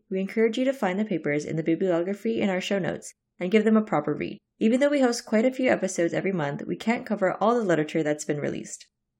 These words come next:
So what we do is publish all the papers that we don't cover in our free bibliographies that you can also find in our show notes. Before we get into the science, I want to give a quick shout out to our newest sponsor, the Canadian Consortium on Neurodegeneration and Aging, for their financial support.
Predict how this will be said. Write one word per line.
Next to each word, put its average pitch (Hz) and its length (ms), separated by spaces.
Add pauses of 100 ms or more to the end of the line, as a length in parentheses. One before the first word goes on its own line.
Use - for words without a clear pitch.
(120)
So 190 200
what 175 240
we 269 80
do 180 240
is 165 100
publish 165 380
all 180 200
the 254 80
papers 214 340
that 123 120
we 151 100
don't 240 300
cover 151 340
in 156 160
our 151 120
free 233 180
bibliographies 156 760
that - 120
you 165 140
can 214 120
also 214 300
find 156 320
in 151 140
our 160 80
show - 160
notes. - 460 (1160)
Before 254 300
we 285 80
get 269 140
into 262 180
the 262 80
science, 156 560
I 180 80
want 214 160
to 240 60
give 214 120
a 214 60
quick 302 240
shout 190 240
out 196 140
to 190 100
our 160 80
newest 202 320
sponsor, - 520 (120)
the 180 80
Canadian 214 440
Consortium 170 640
on 151 140
Neurodegeneration 170 840
and 156 100
Aging, - 400 (220)
for 180 120
their 190 120
financial 202 400
support. - 400